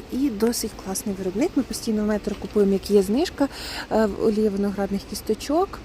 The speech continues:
сімсот п'ятдесят мілілітрів, сто шістдесят дев'ять дев'яносто. Ну, дуже класна, немає ніяких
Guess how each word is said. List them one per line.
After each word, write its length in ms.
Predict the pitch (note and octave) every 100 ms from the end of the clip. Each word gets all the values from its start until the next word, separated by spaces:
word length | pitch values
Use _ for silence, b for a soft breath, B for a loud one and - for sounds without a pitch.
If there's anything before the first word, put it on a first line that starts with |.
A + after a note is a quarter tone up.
| - - -
сімсот 240 | A#3 A3+
п'ятдесят 440 | - F#3 - G#3+
мілілітрів, 520 | G#3 G3+ G#3 D#4 - A3
сто 220 | - B3+
шістдесят 480 | - G3 G#3 A3 F#3+
дев'ять 280 | A#3 A3+
дев'яносто. 560 | F#3 G3+ G3 F#3 F#3 F#3 - B B B
Ну, 80 | B3+
дуже 180 | A3 G#3+
класна, 380 | - - G3+ G#3+
немає 240 | G#3+ G#3
ніяких 360 | G3 F#3 F#3